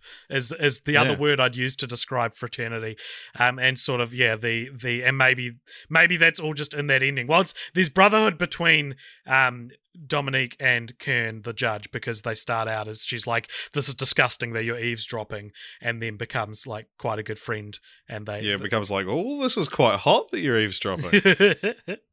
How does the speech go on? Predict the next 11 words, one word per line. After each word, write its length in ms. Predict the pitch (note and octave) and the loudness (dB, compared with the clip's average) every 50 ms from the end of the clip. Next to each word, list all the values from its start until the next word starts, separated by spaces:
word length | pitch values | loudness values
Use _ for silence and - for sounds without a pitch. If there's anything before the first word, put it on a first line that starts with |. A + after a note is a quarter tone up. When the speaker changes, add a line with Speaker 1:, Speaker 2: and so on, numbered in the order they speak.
| _ _ - - - - - - - | _ _ -14 -12 -10 -10 -10 -10 -2
Speaker 1:
Yeah, 260 | E3 E3+ D#3 C3 G#2+ G#2 | 4 4 6 4 4 2
so 360 | - - - - A#3+ A#3 G#3+ - - | -2 2 6 6 8 8 6 4 2
Speaker 2:
That 100 | - G2 | -2 0
doesn't 80 | G#2 A#3 | 4 6
Speaker 1:
I 120 | C4+ C#4 | 6 6
agree. 300 | - - B3 B3+ A3 E3+ D#3+ | 6 4 6 6 6 6 6
Speaker 2:
happen. 120 | F3+ G3 | 6 8
Speaker 1:
I 80 | A3 - | 8 8
Speaker 2:
Um, 160 | A#2+ A2+ A2 | 8 6 4
Speaker 1:
think 300 | - D4 C#4+ B3+ - - | 4 4 4 2 -4 -2
Speaker 2:
yeah. 180 | A#2 G2 E2 | -2 0 -2